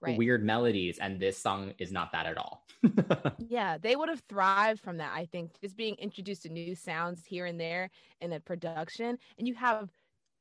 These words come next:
Speaker 1: how many members of this group? It is a co-ed group. There's so much that could have been done. Um, when I first heard it, um, before I knew that Molly King had worked on it,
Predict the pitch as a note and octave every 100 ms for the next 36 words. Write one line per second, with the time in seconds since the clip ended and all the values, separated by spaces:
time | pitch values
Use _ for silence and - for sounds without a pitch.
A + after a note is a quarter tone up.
0 | - E3+ G#3+ B3 B3+ B3+ A#3+ A3+ G3+ -
1 | G3 F#3+ - F#3+ C#3+ A3 B3 A#3+ - A#3+
2 | G#3+ A#3+ A3+ B3+ B3+ B3 - - A#3+ A#3
3 | G#3 - - F3 F3 - G3 F3+ F3 E3
4 | D#3 D3+ E3 - - - F3 F3 D#3+ F#3+
5 | B3+ C4+ C4 - F3+ F#3 G3 A3 C#4 -
6 | _ _ - D3+ D3+ C3 F2 E2+ - _
7 | _ F#3+ - A3+ A3+ G#3 F#3 F#3+ G3 F3+
8 | D3 C#3+ - E3 D#3 D3 C#3 _ E3 D3
9 | C#3 D3 - _ _ _ _ _ - -
10 | D3 C#3+ D3 D#3 E3 F3 G3